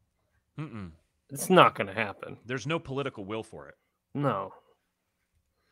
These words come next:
Speaker 1: Yeah, it's, it's a, uh, like,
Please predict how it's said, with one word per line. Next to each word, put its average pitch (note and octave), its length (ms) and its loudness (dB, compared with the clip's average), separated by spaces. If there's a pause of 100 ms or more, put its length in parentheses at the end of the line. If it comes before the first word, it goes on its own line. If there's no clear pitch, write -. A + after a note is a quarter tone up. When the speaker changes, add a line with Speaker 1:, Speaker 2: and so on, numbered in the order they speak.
(3500)
Speaker 1:
Yeah, C#3 160 2
it's, G#2+ 300 -8
it's C#3 280 -6
a, A#2 300 -4
uh, F#2+ 300 -4 (1040)
like, G#2+ 120 -10